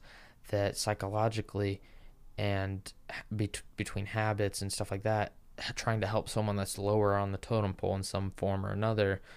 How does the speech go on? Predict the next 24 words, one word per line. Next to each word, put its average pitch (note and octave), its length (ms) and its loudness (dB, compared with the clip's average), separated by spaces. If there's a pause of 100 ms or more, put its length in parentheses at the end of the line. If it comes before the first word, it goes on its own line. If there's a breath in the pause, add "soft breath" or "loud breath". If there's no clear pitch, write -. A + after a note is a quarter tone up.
(180 loud breath)
with - 140 -2
terrible F#2+ 300 2
habits G2+ 460 0
or G2+ 40 -4
bad F#2+ 240 0
work A2 240 2
eth-, A2+ 100 -6 (120)
ethic G2 380 -2
or G2 80 0
this G2+ 160 0
and G2+ 100 -2
that, G#2+ 140 0
trying G#2 300 2
to G2 80 -2
help G#2+ 340 2
someone F#2+ 480 -2
like F#2+ 300 -6
that G#2 320 0 (340 loud breath)
when G2 120 0
you're G2+ 160 6
already F#2 380 2
good A2+ 180 4
at G2+ 180 2
it F#2+ 160 -2